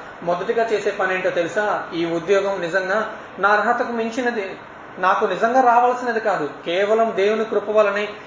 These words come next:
దీన్ని పొందుకున్నాను, దేవుడు లేకపోతే ఈ యొక్క కార్యాన్ని నేను నా జీవితంలో పొందుకునేవాడిని కాదా" అని తన సంఘంలో సాక్ష్యం ఇచ్చే వ్యక్తిగాను, దేవుని మహింపరిచే వ్యక్తిగా మనం చూస్తూ ఉంటామండి. అంటే లోకస్తుడేమో తనకు కలిగిన బలాన్ని బట్టి, తనకు కలిగిన జ్ఞానాన్ని బట్టి అతిశయిస్తున్నాడు, కానీ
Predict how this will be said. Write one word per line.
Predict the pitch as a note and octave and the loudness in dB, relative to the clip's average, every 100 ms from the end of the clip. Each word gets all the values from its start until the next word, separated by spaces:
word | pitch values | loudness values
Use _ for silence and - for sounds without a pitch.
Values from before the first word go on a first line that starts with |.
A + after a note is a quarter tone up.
| - - | -18 -6
దీన్ని | F#3+ G3+ | -2 -2
పొందుకున్నాను, | G#3 G3 G#3 G#3 G3 E3+ D3+ | -2 -2 -2 -2 -2 -2 0
దేవుడు | E3+ A3 A#3+ A3 | 4 4 4 4
లేకపోతే | G#3+ A3 A3 G#3+ A#3 | 2 2 0 0 0
ఈ | A3 G3+ | -2 -2
యొక్క | F#3 | -2
కార్యాన్ని | - F#3 F#3+ G3+ G3+ | 0 0 2 0 -2
నేను | F#3+ F#3+ | -2 -2
నా | E3+ | -2
జీవితంలో | F#3+ G3+ G3 | -2 -2 -2
పొందుకునేవాడిని | G3 G3 G3 G#3+ G#3 G3 F#3 | -2 -2 -4 -2 0 2 2
కాదా" | G3 F3+ F3+ | 2 4 4
అని | E3+ D#3 - - - - | 0 -2 -8 -14 -18 -4
తన | E3+ D#3+ | -2 -2
సంఘంలో | F3+ F3+ G#3 G#3+ | -2 -2 2 2
సాక్ష్యం | G#3+ F3 E3+ - G#3 | 2 2 0 -2 -4
ఇచ్చే | G3 G3+ | -2 -2
వ్యక్తిగాను, | F3+ F3+ G#3 G3 G3 A3+ A#3 - - - D#3 | -2 -2 0 0 0 -2 -8 -14 -16 -16 0
దేవుని | F3 G3+ G#3 | 2 4 4
మహింపరిచే | F#3+ F#3 G#3+ G#3 G3+ F#3+ | 2 0 2 0 2 -2
వ్యక్తిగా | F#3 F#3+ G#3 | -2 -2 0
మనం | G#3 F3+ D#3 | 0 -2 -4
చూస్తూ | F3+ - | -8 -6
ఉంటామండి. | D#3+ D3+ D3 C#3+ C#3+ - - - - | -6 -4 -4 -4 -6 -8 -14 -8 -4
అంటే | F3+ G#3 G#3+ C4 - - E3 | 2 4 4 0 -8 -12 0
లోకస్తుడేమో | F3 G#3+ C4 B3+ C#4 C4 B3 A3 F#3 G3 - | 2 4 2 0 2 2 2 0 -2 -4 -4
తనకు | G3+ G#3 - | -2 -2 -2
కలిగిన | F3 G#3 B3 | 0 0 0
బలాన్ని | D#3+ E3+ A3 A#3 | 2 2 2 2
బట్టి, | A3+ A3 A#3+ | -2 -2 -2
తనకు | A#3 G3+ G3+ | -2 -4 -2
కలిగిన | F3+ G#3 A#3 | -2 -2 -2
జ్ఞానాన్ని | - E3 G#3 A#3 A#3 | 0 2 2 2 0
బట్టి | A3+ B3 | 0 2
అతిశయిస్తున్నాడు, | G3+ G3+ A3 A3 - G#3+ G#3 F#3 | 0 0 -2 -2 -4 -2 0 2
కానీ | F#3 D#3 D#3 | 2 2 -4